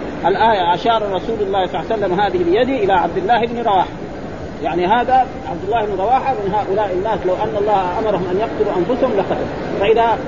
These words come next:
أمر الله الإنسان أن يفعل شيء خلاص يمتثل أمر الله ولا أبدا. ها؟ هذا معناه: "ولو أن كتبنا عليهم أن اقتلوا أنفسكم أو اخرجوا من دياركم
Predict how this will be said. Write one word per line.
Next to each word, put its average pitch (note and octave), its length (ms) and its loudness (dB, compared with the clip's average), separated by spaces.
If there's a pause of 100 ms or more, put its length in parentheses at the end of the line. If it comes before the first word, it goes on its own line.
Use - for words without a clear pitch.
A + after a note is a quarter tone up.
(140)
أمر C4 240 2
الله A3+ 180 4
الإنسان F#3+ 640 0
أن F#3 60 -4
يفعل G3 340 0
شيء A#3 140 0 (280)
خلاص C4+ 200 2 (240)
يمتثل B3+ 420 2
أمر A#3 140 2
الله A3 260 4
ولا A3+ 120 0 (260)
أبدا. D3 100 -4 (240)
ها؟ A#3 360 0
هذا G#3 120 0
معناه: F#3 260 0
"ولو F#3 140 2
أن G3+ 320 0
كتبنا F#3+ 300 2
عليهم F#3 240 2
أن F3+ 120 0
اقتلوا E3+ 320 0
أنفسكم A#3+ 440 0 (320)
أو F#3 60 4
اخرجوا A3 420 4
من F3+ 200 4
دياركم A3+ 480 2